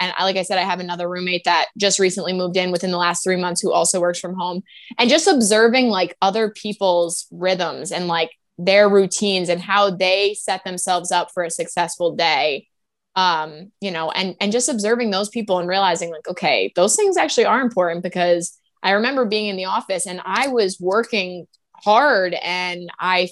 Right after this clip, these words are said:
felt like I was doing great, and I'm watching everybody else do great around me. And I'm like, "I'm missing something. Something's not there for me right now." Um, so just even, like, those two simple things of just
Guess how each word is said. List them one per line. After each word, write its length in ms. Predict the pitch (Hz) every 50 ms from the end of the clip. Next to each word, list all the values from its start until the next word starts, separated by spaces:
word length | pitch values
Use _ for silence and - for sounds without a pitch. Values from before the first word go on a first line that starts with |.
| -
felt 200 | - 208 214 220
like 160 | 208 208 202
I 160 | 175 160 170 165
was 180 | 165 165 -
doing 420 | - - 185 - 202 220 214 190 180
great, 360 | 180 175 202 226 233 214 190
and 120 | - 190
I'm 120 | 190 190 190
watching 420 | 185 196 220 - - 220 202 -
everybody 400 | - 185 196 208 196 190 180 185
else 220 | 196 208 202 -
do 120 | - 196 185
great 300 | 175 185 185 196 196 180
around 300 | 170 170 175 196 220 214
me. 100 | 185 175
And 100 | 165 165
I'm 60 | 175
like, 260 | 175 175 151 165 160 _ _ _ -
"I'm 180 | 196 254 311 240
missing 320 | 208 233 226 - 165 156
something. 460 | 170 - 170 156 180 170 143 - 160
Something's 520 | - 220 233 262 311 311 294 247 208 - - - _ -
not 360 | 180 185 196 202 208 196 -
there 240 | 170 175 180 180 170
for 100 | - 185
me 140 | 180 165 170
right 240 | 170 165 165 147 -
now." 320 | 175 170 160 131 117 - _ _ _ - - _ _ _
Um, 180 | - 208 214 226
so 140 | 208 - 240
just 240 | 202 247 320 359 359
even, 240 | 370 440 480 427
like, 160 | 339 262 247 240
those 180 | 226 208 202
two 200 | - - 233 226
simple 400 | 208 - 214 208 208 208 196 196 -
things 240 | 185 185 185 180
of 100 | 175 170
just 300 | 175 185 175 170 - -